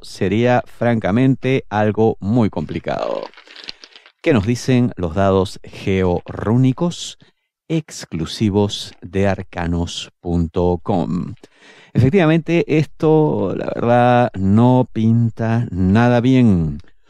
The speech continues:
No hay gente seria del otro lado, no hay gente en la que se pueda confiar. Es mejor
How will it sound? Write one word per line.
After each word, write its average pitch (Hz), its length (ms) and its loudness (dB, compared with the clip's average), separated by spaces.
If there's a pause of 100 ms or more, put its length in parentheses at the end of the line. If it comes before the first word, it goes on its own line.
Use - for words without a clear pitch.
(220)
No 131 400 4
hay 120 340 0
gente 98 600 0
seria 95 760 -2
del 90 280 -2
otro 98 280 0
lado, 110 480 2
no 104 440 2
hay 104 180 0
gente 101 680 -2
en 95 140 0
la 92 120 0
que 85 180 -8
se 87 260 -6
pueda 117 440 0
confiar. 104 640 -2 (800)
Es 151 260 2
mejor 113 460 0